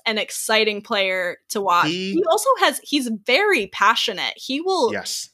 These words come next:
Speaker 1: he will come
Speaker 2: Huge
Speaker 1: off
Speaker 2: mouth.
Speaker 1: the bench and he will talk his shit. He does not care that he was on the bench the first thirty-seven minutes of the game.
Speaker 2: Maybe this is his time to shine. The Disney
Speaker 1: Yeah.
Speaker 2: World bubble, they're not gonna have their,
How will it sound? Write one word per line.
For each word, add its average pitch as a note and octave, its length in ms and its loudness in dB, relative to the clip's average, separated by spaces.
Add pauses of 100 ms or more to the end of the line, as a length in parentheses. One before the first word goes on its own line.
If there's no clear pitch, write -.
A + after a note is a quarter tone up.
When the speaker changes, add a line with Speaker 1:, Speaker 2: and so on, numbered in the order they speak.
Speaker 1:
he D4+ 120 0
will E4+ 160 0
come C#4 260 0
Speaker 2:
Huge C#4+ 100 2
Speaker 1:
off C4+ 100 4
Speaker 2:
mouth. B3 220 4
Speaker 1:
the A3+ 120 -10
bench A#3+ 600 2
and B3 160 2
he C4+ 180 -2
will A3+ 200 0
talk B3+ 480 0 (160)
his A#3 420 0 (100)
shit. - 600 -2 (320)
He - 100 -4
does B3 240 2
not A3 260 2
care A3 220 2
that G3 120 -2
he G#3 400 -2 (260)
was G#3+ 200 2
on G#3+ 200 4
the G#3 80 2
bench G3 260 2
the G3+ 140 -4
first F#3+ 480 0 (100)
thirty-seven G3 720 0
minutes E3+ 300 -8
of - 60 -10
the D#3+ 60 -4
game. A#2+ 300 -8 (400)
Speaker 2:
Maybe F3 240 2
this D#3 180 -2
is E3+ 120 -4
his E3 160 -4
time D#3+ 180 4
to D#3+ 80 -2
shine. D#3 480 2 (120)
The A#2 60 -4
Disney C3 280 4
Speaker 1:
Yeah. C#3 80 0
Speaker 2:
World C#3+ 180 2
bubble, B2+ 560 2 (160)
they're A#2 160 4
not B2 180 4
gonna C#3 140 2
have C3 140 2
their, B2 240 2